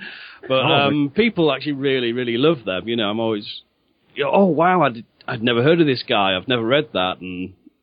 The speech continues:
Speaker 1: you know, it, it gets people going back to the old stuff, which, you know, for me, that, that's a major boon because, you know,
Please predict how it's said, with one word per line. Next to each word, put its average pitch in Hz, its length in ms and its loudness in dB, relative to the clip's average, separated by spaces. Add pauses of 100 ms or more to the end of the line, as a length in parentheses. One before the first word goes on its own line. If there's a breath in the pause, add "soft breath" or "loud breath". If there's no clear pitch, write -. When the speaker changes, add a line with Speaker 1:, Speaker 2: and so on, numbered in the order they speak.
(280)
Speaker 1:
you 139 160 2
know, 110 140 4
it, 110 160 0
it 131 100 -10
gets 135 200 0
people 123 360 -2
going 117 340 2
back 135 280 -2
to 117 100 -14
the 113 100 -2
old 143 240 0
stuff, 90 320 -6
which, - 360 -6 (500 loud breath)
you 147 100 4
know, 120 200 2 (220)
for 156 80 2
me, 139 280 4
that, 107 180 -2
that's - 320 -10 (160)
a 117 80 -2
major 117 380 2
boon 117 400 -2
because, 101 340 -10
you 131 80 -4
know, 95 240 -2